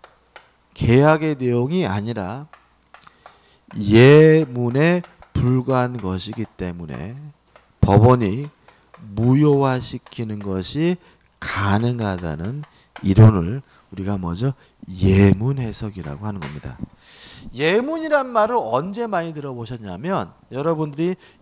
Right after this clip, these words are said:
영어 공부하실 때 영어책 보면은 본문 있고 밑에 뭐가 나와요? 예문 이런 게 나오잖아요. 그죠? 그 예를 들어 문장이라는 거예요. 다시 한번요. 다시 한번요.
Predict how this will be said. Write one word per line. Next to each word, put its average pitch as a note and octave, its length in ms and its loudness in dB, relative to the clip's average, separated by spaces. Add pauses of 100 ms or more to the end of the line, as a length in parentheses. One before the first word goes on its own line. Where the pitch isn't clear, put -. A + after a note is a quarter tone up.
영어 A2 280 2
공부하실 G#2+ 560 -6 (100)
때 E2 160 -14 (560)
영어책 B3+ 500 2
보면은 G#3 460 -4 (300)
본문 A#3+ 580 2
있고 G#3 260 0
밑에 D#3+ 320 2
뭐가 B2+ 260 2
나와요? B2 280 2 (280)
예문 D3 480 6
이런 B2+ 200 2
게 B2+ 160 -2
나오잖아요. E2+ 540 -2
그죠? A#2+ 280 -6
그 C#4+ 200 -4
예를 F#3 400 -6
들어 A#3 180 -4
문장이라는 A2 720 -8
거예요. C2 200 -14 (880)
다시 G#2 220 -2
한번요. G#2+ 400 -4 (240)
다시 - 200 -16
한번요. D3 460 -16